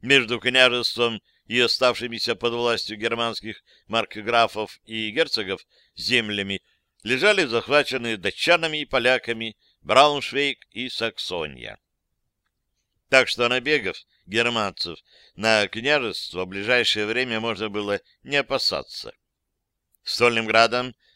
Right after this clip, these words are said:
поморской земли Юрий намеревался сделать город Деммин, старую столицу племени Лютичей, у стен которого четыре года назад русские на голову разгромили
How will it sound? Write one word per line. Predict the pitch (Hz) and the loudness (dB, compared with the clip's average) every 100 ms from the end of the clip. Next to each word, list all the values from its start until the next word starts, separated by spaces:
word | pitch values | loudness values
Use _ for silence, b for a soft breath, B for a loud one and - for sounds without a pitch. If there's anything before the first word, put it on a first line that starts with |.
| _ | _
поморской | - 110 127 123 - 110 | -2 2 4 4 0 -4
земли | 98 104 107 123 | -6 -4 -4 -4
Юрий | 113 123 120 117 | -2 -2 -2 -4
намеревался | 104 104 107 117 110 104 | -4 0 2 2 0 -6
сделать | 87 110 117 110 | -4 -2 0 -2
город | 101 110 107 - _ _ _ | -2 0 -2 -6 _ _ _
Деммин, | 82 82 117 107 85 73 62 _ _ _ _ _ | -6 2 2 2 -8 -10 -12 _ _ _ _ _
старую | - - 110 107 101 92 | -8 4 6 6 2 -6
столицу | - 90 117 113 110 98 | -6 -4 -4 -6 -10 -10
племени | 82 107 107 104 101 101 | -2 0 0 -4 -6 -6
Лютичей, | 98 120 113 82 - - - _ b b b | -4 -6 -8 -12 -12 -12 -14 _ b b b
у | 104 | -8
стен | - 117 101 | 0 0 2
которого | 95 107 123 120 104 | -4 0 2 2 0
четыре | - - 110 101 | -2 -2 -2 0
года | 104 98 98 73 | -2 -2 -2 -4
назад | 95 95 120 117 - b b b | -8 -2 0 0 -2 b b b
русские | 117 160 - - 120 | -2 -2 -4 -6 -6
на | 120 120 120 101 | -4 2 2 2
голову | 90 87 90 | -2 -6 -6
разгромили | 95 104 104 147 147 147 | -6 -4 -4 -4 -6 -8